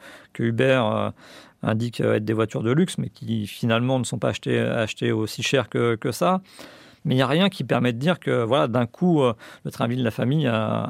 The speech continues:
a changé au tel point qu'ils sont devenus riches et, et qui, qui pouvaient se permettre, euh, toutes les folies.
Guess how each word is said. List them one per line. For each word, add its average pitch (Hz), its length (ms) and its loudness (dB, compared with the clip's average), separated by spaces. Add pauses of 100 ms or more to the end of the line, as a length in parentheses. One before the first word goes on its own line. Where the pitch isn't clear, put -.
(120)
a 123 80 -2
changé 123 420 2
au 131 80 2
tel 120 160 0
point 151 220 -2
qu'ils 131 160 -10
sont - 160 -4
devenus 117 320 0
riches 151 320 -2
et, 110 300 -6 (340)
et 117 140 -6
qui, 110 520 -4
qui - 80 -14
pouvaient 117 220 -2
se - 100 -6
permettre, 120 380 -2
euh, 110 140 0
toutes - 180 -14
les 113 80 -2
folies. 120 260 -4